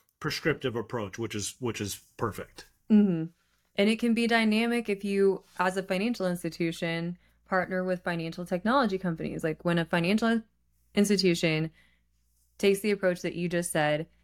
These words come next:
Speaker 2: then they also can have this kind of bench, if you will, of fintechs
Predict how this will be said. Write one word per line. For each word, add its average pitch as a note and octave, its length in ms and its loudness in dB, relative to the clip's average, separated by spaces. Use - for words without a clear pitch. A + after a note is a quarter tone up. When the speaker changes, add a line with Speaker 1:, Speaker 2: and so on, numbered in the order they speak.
Speaker 2:
then F#3+ 180 4
they G3 160 2
also F#3+ 420 2
can F3+ 160 -2
have E3 400 -2
this D#3 460 0
kind F3 100 -2
of D#3 160 -4
bench, E3 520 -2
if F3 180 -4
you E3 120 -2
will, D#3+ 340 -2
of D#3+ 260 -6
fintechs F#3+ 640 -2